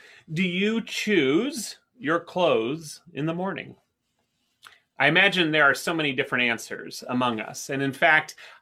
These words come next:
I think I might have already made a few assumptions in the way that I framed my question.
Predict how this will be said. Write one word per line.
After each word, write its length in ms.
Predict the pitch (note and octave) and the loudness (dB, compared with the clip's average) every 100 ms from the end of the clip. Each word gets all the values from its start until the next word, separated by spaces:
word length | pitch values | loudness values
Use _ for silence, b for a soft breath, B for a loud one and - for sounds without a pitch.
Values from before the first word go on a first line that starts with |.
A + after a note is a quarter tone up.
| _ - | _ -2
I 380 | E3+ F3 F3 | 2 4 4
think 320 | E3 G3+ G3+ G3 | 2 0 0 2
I 80 | |
might 260 | F3 E3+ F3 | 2 2 4
have 140 | D#3+ | 2
already 500 | D3+ F#3 F3+ F3 D#3+ | 0 2 4 4 2
made 320 | C#3+ D3 D#3+ D3 | 0 0 0 0
a 60 | |
few 380 | C3+ E3+ D#3+ D3+ | -2 0 2 2
assumptions 760 | C3 - F3 F3 - D3+ C#3 C3+ | -2 0 0 0 -2 -4 -4 -6
in 220 | D3 C#3+ | -4 -2
the 100 | C#3 | 0
way 320 | C#3 C#3+ D3+ | 0 2 2
that 180 | D3 C#3 | 2 2
I 140 | C3+ | 2
framed 500 | C3 - B2+ A#2+ A#2+ | 0 -2 -2 -2 -4
my 180 | A#2+ A#2 | -4 -4
question. 720 | - - A#3 - - G#2+ - | -2 0 0 0 -6 -6 -10